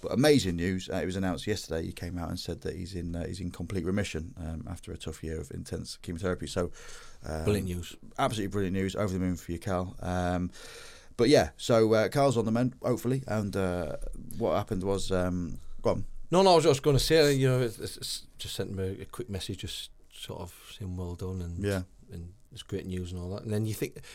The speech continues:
Speaker 2: then my next thought was, uh, uh, sh-, you know,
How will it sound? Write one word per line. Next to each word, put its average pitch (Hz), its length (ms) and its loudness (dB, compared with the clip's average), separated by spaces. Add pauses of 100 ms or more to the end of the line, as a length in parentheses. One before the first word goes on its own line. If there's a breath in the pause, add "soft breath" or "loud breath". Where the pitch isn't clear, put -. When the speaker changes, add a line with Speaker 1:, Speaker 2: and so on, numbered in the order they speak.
Speaker 2:
then 131 220 4
my 143 80 4
next 156 240 4
thought 117 180 4
was, 107 140 0
uh, 104 160 4
uh, 107 180 -2 (340)
sh-, - 160 -4 (100)
you 107 140 -2
know, 92 220 -4